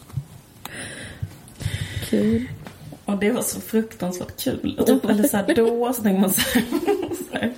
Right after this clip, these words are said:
Speaker 2: jag har typ aldrig liksom blivit så glad, eller förstår du, över någonting som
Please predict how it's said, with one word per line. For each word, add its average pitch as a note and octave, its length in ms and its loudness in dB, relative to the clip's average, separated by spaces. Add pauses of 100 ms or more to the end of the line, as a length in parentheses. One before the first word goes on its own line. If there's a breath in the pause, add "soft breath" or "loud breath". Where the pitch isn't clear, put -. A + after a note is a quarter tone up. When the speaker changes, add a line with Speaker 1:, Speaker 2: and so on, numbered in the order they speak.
(540 loud breath)
Speaker 2:
jag A#3+ 80 0
har A3+ 80 2
typ G#3+ 180 -10
aldrig F#3 880 0 (840 loud breath)
liksom F#3+ 680 2 (180)
blivit F#3 340 4
så F#3 80 -2
glad, G#3+ 680 0
eller G3 180 0
förstår G3 240 -2
du, - 60 0
över F3+ 220 2
någonting F3+ 340 2
som F3+ 80 0